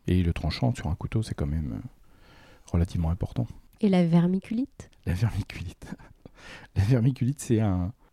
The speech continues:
Speaker 1: un des matériaux que j'utilise, moi, qui est dans un, dans un bidon. Ça permet de faire refroidir la lame lentement. Quand on a fini de la forger, la lame, on la ramène à une certaine température, on,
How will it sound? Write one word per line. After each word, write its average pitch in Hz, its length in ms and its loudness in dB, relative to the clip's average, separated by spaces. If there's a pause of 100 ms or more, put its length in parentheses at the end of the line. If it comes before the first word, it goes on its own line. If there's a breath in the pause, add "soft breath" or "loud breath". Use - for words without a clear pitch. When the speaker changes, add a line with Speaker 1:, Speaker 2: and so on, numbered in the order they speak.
Speaker 1:
un 110 100 0
des 120 100 4
matériaux 131 680 4
que 131 80 4
j'utilise, 123 480 2
moi, 120 160 6
qui 107 220 0
est 101 40 2
dans 107 280 2
un, 98 220 2
dans 110 280 2
un 110 60 6
bidon. 120 480 2
Ça 117 240 0
permet 127 720 0
de 127 160 -2
faire 101 320 0
refroidir 131 880 0
la 98 160 -2
lame 113 320 0
lentement. 98 540 -2 (640 soft breath)
Quand - 180 -8
on 98 60 4
a 95 80 2
fini 131 240 4
de 123 60 2
la 107 100 4
forger, 98 500 0
la 135 140 -2
lame, 110 260 -2
on 104 80 -2
la 92 120 0
ramène 107 400 2
à 101 40 2
une 98 100 0
certaine 95 440 -2
température, 98 680 0
on, 90 220 -4